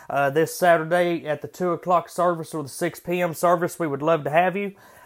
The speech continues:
Uh, just email us at shepherdscovechurch at outlook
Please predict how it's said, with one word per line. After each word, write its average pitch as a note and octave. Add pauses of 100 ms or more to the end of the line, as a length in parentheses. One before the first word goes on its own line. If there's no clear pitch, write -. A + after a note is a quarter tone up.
Uh, C3+
just D3
email F3+
us F#3
at C3+
shepherdscovechurch F#3 (100)
at E3+
outlook F3+